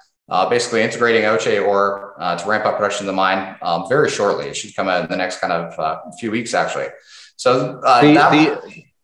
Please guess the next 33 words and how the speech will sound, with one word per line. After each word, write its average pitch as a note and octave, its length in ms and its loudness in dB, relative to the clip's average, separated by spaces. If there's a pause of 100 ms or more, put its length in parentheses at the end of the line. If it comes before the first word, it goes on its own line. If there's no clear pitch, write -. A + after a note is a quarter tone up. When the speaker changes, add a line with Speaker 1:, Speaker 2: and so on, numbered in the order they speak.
(180)
Speaker 1:
yeah. C3+ 320 0
Speaker 2:
Sorry, D3 180 4
the, C#3+ 180 6
the C#3+ 200 4
Sayona D3+ 480 4
stock - 500 0
was, A#2+ 340 0
uh, A#2 240 0
suspended A2 600 -2
today B2 260 0
on G#2+ 60 -2
the G2+ 80 -6
twenty-eighth G#2+ 480 -2
of G2+ 100 -12
February. F2+ 480 -2 (500)
Um, A2 300 6
Speaker 1:
Oh, G#2+ 200 8
was A2 180 6
it? - 240 0 (360)
Speaker 2:
Yeah, D#3 140 6
yeah. C#3+ 300 4 (360)
Speaker 1:
Okay. - 80 2
Speaker 2:
Um, B2+ 880 4
Speaker 1:
<laughs> - 0 -
Speaker 2:
this, E3 260 4
Speaker 1:
So C#3+ 140 4
Speaker 2:
uh, C#3+ 60 6
Speaker 1:
that D3 160 6
would D3+ 100 6
Speaker 2:
I, - 20 4
Speaker 1:
probably D3+ 300 4
be E3 60 6
it. C3 300 0